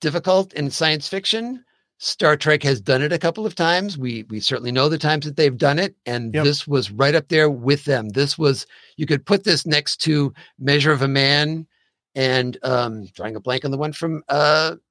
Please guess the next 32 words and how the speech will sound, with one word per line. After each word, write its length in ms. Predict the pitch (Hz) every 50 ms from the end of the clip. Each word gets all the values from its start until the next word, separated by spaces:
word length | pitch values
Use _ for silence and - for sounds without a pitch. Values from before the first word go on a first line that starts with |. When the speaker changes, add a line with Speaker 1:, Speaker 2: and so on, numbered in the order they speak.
| _ _
Speaker 1:
the 60 | - 147
original 300 | 131 151 139 147 147 135
series 540 | - - 156 160 147 120 104 95 95 -
with, 300 | - 110 113 101 - -
um, 320 | 107 101 104 101 98 95 95 92 _ _ _ _ _ _ _ _ _ _ _ _ _ _ _ _
Speaker 2:
With, 240 | - 147 131 - - -
uh, 220 | 151 147 143 139 131
Pike. 460 | - - - 190 180 123 95 - - - _ _ _ _ _ _ _ _ _ _ _ _ _ _ _ _ _ -
Speaker 1:
No, 240 | 160 160 160 151 139
no, 160 | 135 131 123
no, 220 | 117 127 123 117 -
no. 340 | 143 135 127 113 98 98 - _
With, 260 | 120 117 110 107 -
um, 400 | 127 117 117 110 110 107 107 - _ _ _ _ -
Speaker 2:
Spock 320 | - - 135 131 131 -
and 80 | 120 -
Speaker 1:
well, 280 | 320 262 220 180 180
Speaker 2:
Pike. 100 | 156 - -
Speaker 1:
yeah, 300 | 180 233 294 240 190 165
Menagerie 540 | 156 165 175 185 185 185 147 160 160 143
as 120 | 139 131 -
well, 140 | 165 147 131
but 100 | 131 131
I'm 60 | 127
thinking 180 | - 160 135
about 180 | 135 127 135 123
the 60 | 131
Speaker 2:
Yeah. 60 | 117
Speaker 1:
one, 200 | 110 131 123 117 117
uh, 80 | 120
Sam 280 | 113 - 165 156 139 135
Cogley, 580 | - 135 135 135 135 113 110 101 95 95 92